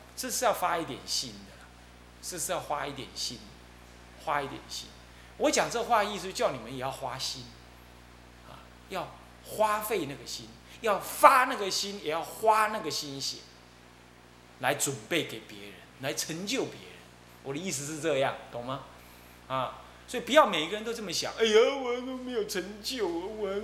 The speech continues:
我，我口才不好，我这个没办法利益人。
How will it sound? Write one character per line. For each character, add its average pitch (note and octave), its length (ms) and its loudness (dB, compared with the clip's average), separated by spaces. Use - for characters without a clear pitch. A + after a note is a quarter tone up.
我， G#3 380 0
我 G3 220 -2
口 D#3 280 2
才 C#3+ 260 -2
不 F#3+ 120 -6
好， A#2+ 280 -4
我 F3+ 300 4
这 E3+ 100 -2
个 D3+ 300 -6
没 D#3 160 0
办 F3+ 200 6
法 B2+ 160 0
利 F3 80 -4
益 D3 340 -8
人。 G#2+ 100 -12